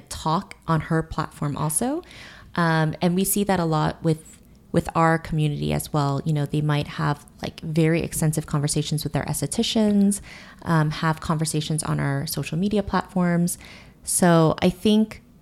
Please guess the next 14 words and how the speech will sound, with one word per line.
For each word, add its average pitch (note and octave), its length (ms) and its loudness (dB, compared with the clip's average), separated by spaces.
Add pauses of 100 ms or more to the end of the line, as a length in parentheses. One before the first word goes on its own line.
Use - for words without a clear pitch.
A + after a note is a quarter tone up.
(140)
getting A#3+ 440 6
to G#3 220 0
much F3 380 2
more D#3+ 180 0
specific - 680 -2
questions C4 680 2
and F3+ 180 4
having E3 420 0
experts - 480 -4
weigh C#3+ 220 0
in C#3+ 120 0
on E3+ 200 2
it, A3 300 0 (380)
um, D3+ 440 0